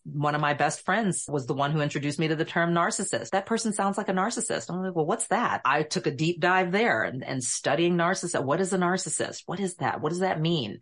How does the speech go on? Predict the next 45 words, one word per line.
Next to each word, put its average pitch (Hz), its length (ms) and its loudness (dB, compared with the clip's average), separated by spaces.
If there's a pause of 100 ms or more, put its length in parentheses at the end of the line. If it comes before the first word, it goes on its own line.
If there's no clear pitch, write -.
I'm 139 200 -2
reading 170 320 2
books, 156 500 0
listening 165 600 0
to 139 580 -2
podcasts 165 760 0
and 127 300 -2
watching 151 560 0
videos 165 540 4
and 139 120 -2
learning 160 440 2
and 127 100 0
educating 175 500 2
myself. 170 680 2
All 175 180 4
of 170 60 0
a 170 40 2
sudden, 170 540 0
the 143 140 0
light 160 260 0
bulb 139 300 2
went 156 260 2
on. 120 380 0 (120)
Okay, 196 280 2
so 180 160 2
that's 160 320 2
what 190 160 0
that 143 180 2
was. - 480 0
Whether 151 220 2
it - 40 -4
was 143 140 -2
a 151 60 -4
toxic 175 440 0
friend 220 320 2
group 143 240 0
or 127 60 0
the 127 80 -2
toxic 156 480 -2
boss 185 320 2
or 143 80 0
coworker 156 760 2
at 147 280 0
the 165 80 0
job 185 500 2